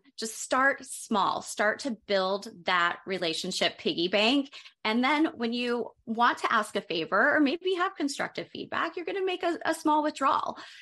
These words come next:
So it's all about intentionally creating those moments. And it takes work.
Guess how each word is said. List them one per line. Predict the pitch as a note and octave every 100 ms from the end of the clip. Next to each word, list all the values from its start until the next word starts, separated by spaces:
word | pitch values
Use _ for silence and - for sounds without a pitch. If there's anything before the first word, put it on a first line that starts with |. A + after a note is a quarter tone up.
| - -
So | G#3+ G#3 G#3
it's | A3 G#3+
all | A3 A3
about | B3+ A#3+ A#3 F#3+
intentionally | F3+ - G#3+ G#3 - A#3 A3+ A3+ A3+ A#3 A#3+ _ _ _ _ -
creating | G#3+ F#3 F#3 G#3+ G#3+ -
those | F#3+ F3 F3+
moments. | E3 C#3 A#2 - - - _ -
And | F#3+ A3+ B3
it | - - -
takes | D4+ D4 -
work. | E3 F3+ C4 -